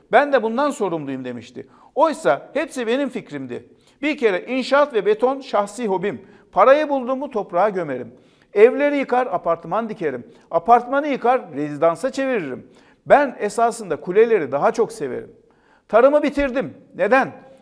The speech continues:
İnsanlarımız köylerde sürünmesin, şehre gelsin istedim. Geldiler, iki lira daha ucuza zerzevat alabilmek için tanzim kuyruklarına girdiler. Aldığı parayla ay sonunu getiremediler. Örnek alsınlar diye beş milyon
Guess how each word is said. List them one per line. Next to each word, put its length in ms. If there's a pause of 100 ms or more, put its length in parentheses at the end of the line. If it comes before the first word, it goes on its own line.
İnsanlarımız 800
köylerde 480
sürünmesin, 640
şehre 380
gelsin 380
istedim. 480 (280)
Geldiler, 600 (240)
iki 280
lira 220
daha 220
ucuza 360
zerzevat 540
alabilmek 480
için 240
tanzim 440
kuyruklarına 520
girdiler. 480 (320)
Aldığı 400
parayla 420
ay 200
sonunu 400
getiremediler. 720 (840)
Örnek 360
alsınlar 560
diye 240
beş 260
milyon 640